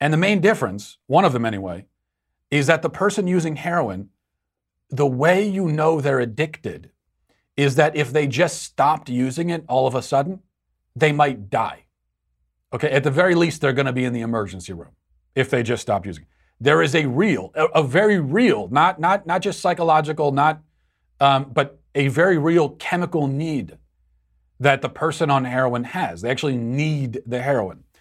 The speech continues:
And it's such a real need that they, they just, they can't just stop. They have to be weaned off of it. So it's something through their addiction that they've come to need, but it's also killing them. That's, okay, there's an addiction. That is a grade A, one hundred percent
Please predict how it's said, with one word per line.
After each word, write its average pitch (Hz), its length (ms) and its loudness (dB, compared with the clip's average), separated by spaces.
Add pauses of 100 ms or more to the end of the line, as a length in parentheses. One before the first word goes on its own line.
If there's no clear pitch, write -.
(560)
And 151 200 4
it's 151 140 -2
such 214 200 4
a 180 60 2
real 156 300 4
need 190 440 -2
that 139 220 2
they, 139 300 2
they 127 140 0
just, 113 280 -8
they 113 100 -4
can't 196 280 -6
just 92 200 -12
stop. - 240 -12
They 110 60 -8
have 127 140 0
to 131 40 -4
be 120 120 0
weaned 117 380 -2
off 107 220 -4
of 82 80 -14
it. - 120 -20 (1040)
So 143 200 2
it's 139 100 -4
something 151 460 2
through 135 220 -2
their 156 160 4
addiction 139 480 -4
that 120 140 -4
they've 131 180 -2
come 139 240 -2
to 131 120 -10
need, 123 500 -4 (440)
but 123 100 0
it's 120 100 0
also 117 220 0
killing - 300 -14
them. - 100 -20 (1200)
That's, 139 360 2 (200)
okay, 110 280 -4
there's 131 280 2
an 120 80 -2
addiction. 101 400 -10 (400)
That 147 160 4
is 117 140 0
a 120 40 -2
grade 123 320 2
A, 110 320 0
one 117 160 -6
hundred 110 180 -6
percent 104 460 -6